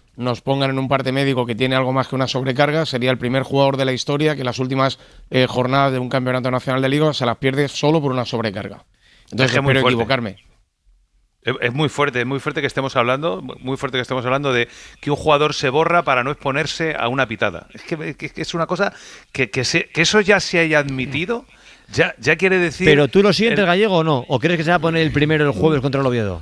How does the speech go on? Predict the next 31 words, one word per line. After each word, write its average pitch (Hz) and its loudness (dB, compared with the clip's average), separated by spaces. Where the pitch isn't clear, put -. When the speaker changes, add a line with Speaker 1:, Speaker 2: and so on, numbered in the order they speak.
Speaker 2:
No, 123 -4
no 170 0
me, 190 -2
no 165 0
me 202 2
atrevo 180 2
a 151 2
decirlo. 127 -4
No, 156 2
si, 127 -6
el 113 -2
primero 107 -2
no 165 0
se 156 -2
va 151 0
a 110 0
poner. 135 -2
Él, 110 -6
él 127 -2
tiene 139 -2
que 139 0
salir, 156 0
jugar, 165 0
aguantar 107 -2
la 151 2
pitada 175 2
y, 107 -6
y 104 -2
agachar 107 0
la 131 2
cabeza, 113 0